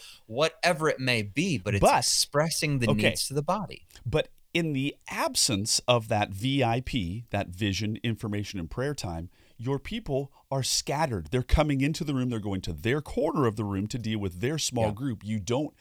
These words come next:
Speaker 2: you don't have that opportunity for community. Okay, so that's define it. So it is, yes, in fact, it is a very important person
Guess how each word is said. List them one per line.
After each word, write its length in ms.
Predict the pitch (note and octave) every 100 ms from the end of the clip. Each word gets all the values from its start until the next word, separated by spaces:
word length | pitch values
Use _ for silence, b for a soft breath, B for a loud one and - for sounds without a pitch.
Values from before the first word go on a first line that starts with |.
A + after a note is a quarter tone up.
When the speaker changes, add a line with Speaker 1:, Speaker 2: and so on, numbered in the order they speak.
| b b
Speaker 2:
you 100 | C#3+
don't 200 | G3+ -
have 300 | - D#3+ C#3
that 120 | B2+
opportunity 720 | A2 - A2 - B2+ G#2 F#2+ - b b
for 260 | - G#2 F#2
community. 600 | - F2+ F2 F#2 C#2+ - -
Okay, 300 | - G#2 - B B B
so 320 | - C3+ A#2+
that's 240 | A#2 -
define 560 | - C3+ - - C#3 G#2
it. 180 | - - b b b
So 200 | - B2
it 120 | A#2+ C3
is, 180 | A#2
yes, 360 | B2 F3+ - -
in 120 | G#3+
fact, 420 | - F3+ D#3 F#3
it 160 | D#3 D#3+
is 200 | D3 C#3
a 160 | C3 A#2
very 400 | A2+ C3+ C#3+ C#3
important 560 | B2 - B2+ A#2 A2+
person 500 | - C#3 - F2+ D3+